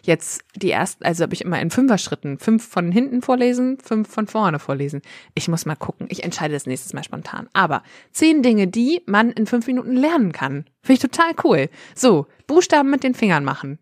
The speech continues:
Da wird das V, das C und das K gezeigt. Das könnt ihr ja wohl auch ohne, ohne dass ich irgendwas vorlese. Dann Yoga-Atmung beherrschen, natürlich. Dann einen Kreuzknoten knüpfen. Das finde ich ganz schön cool. Den kann man auch immer gut gebrauchen.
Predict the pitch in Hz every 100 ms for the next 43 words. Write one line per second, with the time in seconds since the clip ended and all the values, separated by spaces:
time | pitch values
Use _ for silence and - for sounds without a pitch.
0 | - 190 208 220 202 190 - 226 226 214
1 | - 208 180 165 - - 180 180 254 -
2 | - - 302 - - - 170 180 165 135
3 | 131 135 - - 160 156 131 131 _ _
4 | _ - 214 170 156 - - 143 135 -
5 | 135 131 131 131 - - - - 160 160
6 | 185 196 - - 196 196 202 208 - 214
7 | - 143 - 214 - - - 277 269 247
8 | 262 - 403 - - 180 151 147 - 156
9 | - - 147 156 _ _ - 381 - 285
10 | - 214 - 240 415 214 202 294 311 233
11 | 233 247 233 233 214 - 226 - 160 226